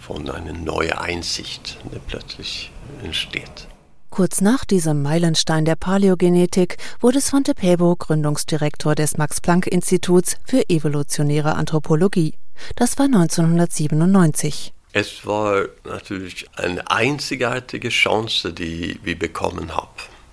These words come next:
Speaker 1: ein neues Institut zu gründen hier in Leipzig. Und ich erinnere mich dann gerade, wenn wir uns getroffen haben mit dem Präsidenten der Max-Planck-Gesellschaft in München, dann habe ich die anderen mitgenommen auf Hirschberg bei Tegernsee.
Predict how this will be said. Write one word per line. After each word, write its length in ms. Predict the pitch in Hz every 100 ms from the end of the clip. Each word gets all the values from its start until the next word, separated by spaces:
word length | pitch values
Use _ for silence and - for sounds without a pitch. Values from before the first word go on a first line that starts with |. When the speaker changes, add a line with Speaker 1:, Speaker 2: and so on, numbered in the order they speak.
| -
Speaker 1:
ein 200 | 92 87
neues 380 | 82 82 82 -
Institut 580 | 95 - - - 92 -
zu 180 | - 110
gründen 580 | - 85 85 85 95 87 - -
hier 240 | 90 87
in 120 | 73
Leipzig. 600 | 73 - - - - - - - - - - - - - -
Und 140 | - 92
ich 160 | 90
erinnere 400 | 98 90 87 101
mich 220 | 98 95 -
dann 220 | 90 92
gerade, 360 | 85 80 80
wenn 160 | 85 85
wir 160 | 80 80
uns 180 | 80
getroffen 560 | - - 95 92 98 87
haben 140 | 92 -
mit 120 | -
dem 100 | -
Präsidenten 760 | - 82 90 85 87 101 - 104
der 80 |
Max-Planck-Gesellschaft 1120 | 101 95 - - 98 98 107 - 104 - 92 -
in 100 | 90
München, 520 | 92 110 113 135 135 - - - - - - -
dann 220 | 90 98
habe 180 | 90 92
ich 120 | -
die 140 | 101
anderen 400 | 85 92 107 98
mitgenommen 720 | 95 98 - 104 101 98 101
auf 160 | 90 -
Hirschberg 640 | 92 95 - - 104 101
bei 140 | 95
Tegernsee. 840 | 80 - 107 139 131 - 135 151